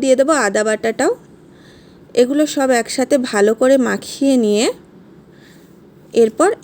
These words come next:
এর মধ্যে লাউ ফুলগুলো দিয়ে দেব। কুচনো লাউ ফুলগুলো দিয়ে আবার একটু ভালো করে মাখিয়ে নেব এবং এটা যখন একটু মাখানো হয়ে যাবে, তারপর এতে ওই বেটে রাখা খেসারির ডালটা দিয়ে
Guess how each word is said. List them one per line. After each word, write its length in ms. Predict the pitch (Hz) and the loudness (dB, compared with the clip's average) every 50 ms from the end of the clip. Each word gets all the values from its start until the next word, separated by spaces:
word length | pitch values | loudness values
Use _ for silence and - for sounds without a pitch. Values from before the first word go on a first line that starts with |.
| - | 0
এর 80 | 226 226 | 0 2
মধ্যে 400 | 226 226 220 214 190 196 - 254 370 523 - - - - - - - - | 2 2 0 0 -2 0 2 2 2 0 -2 -10 -20 -20 -20 -12 -6 -2
লাউ 260 | 226 214 202 202 202 202 - | 0 0 0 0 -2 -4 -4
ফুলগুলো 400 | - 277 269 254 240 285 311 349 294 247 | -2 -2 -2 0 0 0 0 0 0 0
দিয়ে 180 | 233 208 190 185 185 | 2 2 4 4 2
দেব। 140 | 185 175 175 170 - - - _ - - - - - _ - - - - - - - - - - - | 0 -2 -2 -4 -6 -8 -14 _ -20 -20 -20 -20 -20 _ -20 -20 -20 -20 -20 -20 -20 -20 -20 -10 -6
কুচনো 340 | - 262 233 - 294 302 320 302 294 | -4 -2 0 0 0 0 0 0 0
লাউ 120 | 277 226 226 - | 0 0 0 0
ফুলগুলো 360 | - 285 269 262 285 277 285 285 240 | -2 -2 -2 0 0 2 2 2 2
দিয়ে 140 | 285 311 381 494 - - - - - - - 214 | 2 0 0 -2 -4 -10 -20 -20 -14 -6 -4 -2
আবার 180 | 220 214 233 226 233 226 | 0 0 2 2 2 0
একটু 180 | - - - 349 466 453 330 262 233 | 0 0 0 0 0 0 0 -2 0
ভালো 200 | 202 196 202 202 202 | 0 0 0 0 2
করে 140 | 254 269 370 523 508 359 269 | 0 0 2 0 0 -2 -2
মাখিয়ে 380 | 190 202 - - - 208 190 185 | -2 -4 -6 -4 -2 -2 0 0
নেব 140 | 185 180 175 175 170 170 - - - - - - - - - - - - - - - | -2 -4 -4 -6 -8 -10 -12 -20 -20 -20 -20 -20 -20 -20 -20 -20 -20 -20 -20 -6 -2
এবং 280 | 226 254 247 302 311 285 302 - - - - - - - - - - | 0 2 2 2 2 0 -2 -6 -12 -20 -20 -20 -20 -20 -20 -14 -6
এটা 220 | - 226 226 254 254 254 269 | -2 -2 0 2 2 2 2
যখন 200 | 277 262 - 302 285 | 0 0 0 -2 -2
একটু 140 | 285 - - 320 | -2 -2 0 0
মাখানো 480 | 302 254 208 208 - - 262 277 320 330 302 | 0 0 -2 -4 -4 -2 -2 0 0 2 2
হয়ে 180 | 262 214 214 208 214 | 2 2 2 2 2
যাবে, 180 | 214 208 226 294 359 - - | 0 0 0 -2 -2 -2 -2
তারপর 340 | 240 208 202 202 - 269 285 262 233 | -2 0 0 0 0 0 2 2 0
এতে 200 | 220 - - 240 330 - - - - - - - | 0 0 0 0 0 -2 -6 -14 -20 -12 -4 0
ওই 140 | 233 269 370 - - - - - - 214 | 2 2 2 2 -2 -6 -16 -10 -4 0
বেটে 280 | 202 226 214 208 - 240 | 2 2 2 2 2 0
রাখা 280 | 254 269 269 269 - 339 | 0 0 0 -2 -2 -4
খেসারির 480 | 339 - 262 214 - 214 208 226 247 233 | -2 0 -2 0 0 0 0 2 2 2
ডালটা 340 | 220 220 196 185 190 208 233 214 202 | 2 2 2 2 2 0 -2 -2 0
দিয়ে 160 | 208 202 196 | 2 2 2